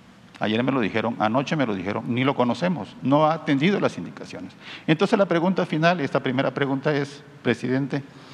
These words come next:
si hubiese indicaciones para los funcionarios de la Secretaría que atiendan estos casos. Es un compromiso que usted ha tenido en primer nivel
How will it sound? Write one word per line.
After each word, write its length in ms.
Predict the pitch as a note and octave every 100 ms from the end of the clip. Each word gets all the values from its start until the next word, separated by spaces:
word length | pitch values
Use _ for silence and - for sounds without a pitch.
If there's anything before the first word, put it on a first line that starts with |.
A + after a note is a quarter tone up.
| - - - - -
si 680 | - D#3 D3 D3+ D3 D3 -
hubiese 420 | C#3+ D#3 F3+ G3+ F#3
indicaciones 880 | D#3 C3 B2 G#2+ E3 F#3+ D#3 - - - -
para 200 | B2+ B2
los 120 | A#2+
funcionarios 460 | - A#2 A2 C3+ C#3+
de 60 |
la 80 | C#3+
Secretaría 640 | - - G2+ - G#2 C#3 C3 - - - - - - -
que 80 | B2
atiendan 340 | A2+ C3 C3+
estos 300 | B2+ A#2+ A#2+
casos. 380 | - G#2 - - -
Es 120 | B2
un 100 | D3
compromiso 640 | C#3+ A#2 G#2 A2 D#3 C3 - - - -
que 80 | C#3
usted 220 | B2 D#3+
ha 180 | F3 E3
tenido 480 | C#3+ A#2 D#3 G3+ D3+
en 80 |
primer 360 | A#2+ A2+ B2+ D3
nivel 340 | C#3+ A#2 B2